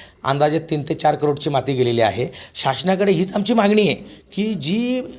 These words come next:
ज्याही मातीचा उपसा केलेला आहे त्यांची वसुली करण्यात यावी व त्या जागेचा साठ एकर रजिस्टर करण्यात आलेला आहे, त्यांच्यावरती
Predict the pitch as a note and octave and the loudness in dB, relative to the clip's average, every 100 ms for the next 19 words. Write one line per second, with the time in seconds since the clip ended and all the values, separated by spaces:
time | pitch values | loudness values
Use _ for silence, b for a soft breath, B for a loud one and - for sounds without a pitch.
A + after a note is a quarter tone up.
0 | - D3+ E3+ F#3+ D#3+ E3+ F3+ D#3+ - E3 | -6 2 4 4 2 0 0 0 0 -2
1 | E3+ C3 B2+ A#2 G#2 A#2 C3 B B B | 0 2 6 4 4 -2 -6 B B B
2 | - C#3+ C#3 F3+ D#3+ C#3+ F#3 F#3+ F#3 C#3 | -6 -4 -2 0 -2 -2 -2 0 2 2
3 | C3+ B2 A2+ A2+ E3+ - B B B B | 2 2 2 2 0 -4 B B B B
4 | D#3 E3+ G3+ F3+ D#3 E3+ F#3+ D#3 C#3 D#3+ | 0 2 4 4 4 2 2 0 0 0
5 | D#3+ C3+ D3+ C#3+ C#3+ C3+ B2 B2+ A#2 G#2+ | 0 0 -2 0 2 4 4 6 4 2
6 | C3 E3+ B B B C#3+ C#3 F3 E3 D#3+ | -2 -4 B B B -4 -2 0 0 0
7 | C#3+ F3 G3+ | -2 -2 -4